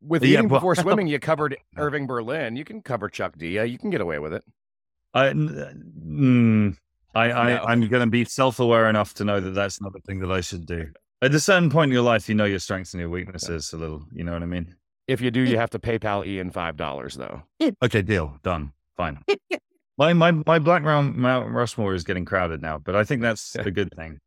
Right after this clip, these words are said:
Speaker 1: We should probably explain the five dollar thing.
Speaker 3: So I,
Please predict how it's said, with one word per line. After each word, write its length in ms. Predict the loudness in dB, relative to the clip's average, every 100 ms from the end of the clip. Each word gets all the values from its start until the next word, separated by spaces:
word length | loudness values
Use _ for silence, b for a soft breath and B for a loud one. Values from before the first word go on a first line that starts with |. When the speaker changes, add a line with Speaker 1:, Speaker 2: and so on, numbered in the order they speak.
| _ _ -2
Speaker 1:
We 100 | 0
should 140 | 4
probably 220 | 6 6
explain 640 | 2 0 2 4 2 0 -6
the 100 | -6
five 220 | -4 -4
dollar 300 | -4 -4 -8
thing. 320 | -10 -12 -12 _ _ _ _ _ _ _ 0
Speaker 3:
So 140 | 2
I, 160 | 2